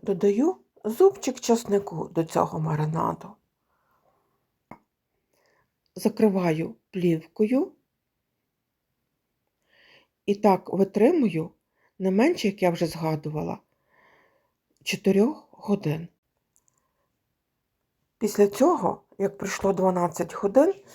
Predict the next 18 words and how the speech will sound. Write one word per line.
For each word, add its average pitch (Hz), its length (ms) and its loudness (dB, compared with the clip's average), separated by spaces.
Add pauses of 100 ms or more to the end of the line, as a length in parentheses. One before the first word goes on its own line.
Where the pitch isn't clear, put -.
(240)
я 220 240 4
кролика 185 680 -4 (160)
промила 180 760 0 (800)
і 294 160 2
викладаю 196 840 2 (160)
на 214 100 -4
тарілочку, 294 600 0
на 226 100 0
паперову 226 560 2
серветку, 208 720 0 (400)
і 226 80 2
зверху 311 440 0
також - 540 0 (1200)
серветкою 226 920 2 (200)
це 175 120 -10
все 226 440 0 (380)
справу 190 560 -2
промокую. 160 840 -4